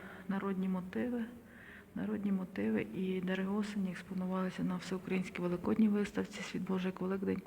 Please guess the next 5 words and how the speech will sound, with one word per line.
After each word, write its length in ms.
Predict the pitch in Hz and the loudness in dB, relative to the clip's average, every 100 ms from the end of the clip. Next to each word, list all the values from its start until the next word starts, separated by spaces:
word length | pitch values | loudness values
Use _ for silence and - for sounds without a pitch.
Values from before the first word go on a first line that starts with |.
| - - - - - - - - - 247 - | -10 -14 -16 -16 -16 -18 -20 -20 -18 -18 -10
у 420 | 214 190 185 180 170 - - - - | -6 -4 -2 -4 -6 -14 -18 -20 -18
дві 280 | - 185 185 | -12 -8 -8
тисячі 800 | 170 190 175 180 - 175 - 185 - | -4 -6 -4 -8 -6 -6 -6 -8 -6
вісімнадцятому 840 | 185 - 190 190 190 190 196 185 | -6 -2 0 0 0 -4 -2 0
році. 380 | 185 196 - 226 | 2 -2 -2 -2